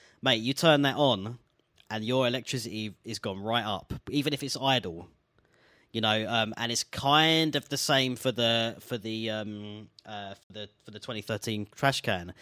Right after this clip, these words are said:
You know, if, if I turn those two on, your, your, the energy usage considerably goes up, which is, which is, of course, you're using workstation, uh, level computing. It makes sense. Um, but I'm just interested to see how the new Mac Pro deals with energy consumption, because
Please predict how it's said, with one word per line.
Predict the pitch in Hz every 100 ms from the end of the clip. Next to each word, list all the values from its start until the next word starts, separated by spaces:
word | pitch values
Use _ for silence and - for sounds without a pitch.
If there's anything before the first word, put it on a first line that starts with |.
| - -
You | -
know, | 101
if, | 104 -
if | 104 - -
I | 139
turn | - 156 135
those | 135 -
two | 131 127
on, | 135 104
your, | 107 113
your, | 101 110 113
the | 101 117
energy | 131 98
usage | 101 101 101 92 -
considerably | 113 - 110 98 101
goes | 107 101 127
up, | 117 - - - -
which | 208 226 233
is, | - -
which | 175 165
is, | 127
of | 104 -
course, | 196 123
you're | 131
using | 123 120 113 107
workstation, | 113 110 101 117 104 - 95 98 - _ _ _ _ _ _ -
uh, | 107 98
level | 107 98 98
computing. | - 104 156 143 - 90
It |
makes | 101 101 -
sense. | 147 175 - - - - - - -
Um, | 107 104 101 110 107 -
but | 120
I'm | 123
just | 127 -
interested | 151 143 143 123 120
to | 123
see | - 139 113
how | 101 120 117
the | 110
new | 110 135 135
Mac | 120 113
Pro | - 107
deals | 101 120 110 104
with | 107
energy | 143 147 - 110
consumption, | 104 107 95 90 98
because | 92 101 107 -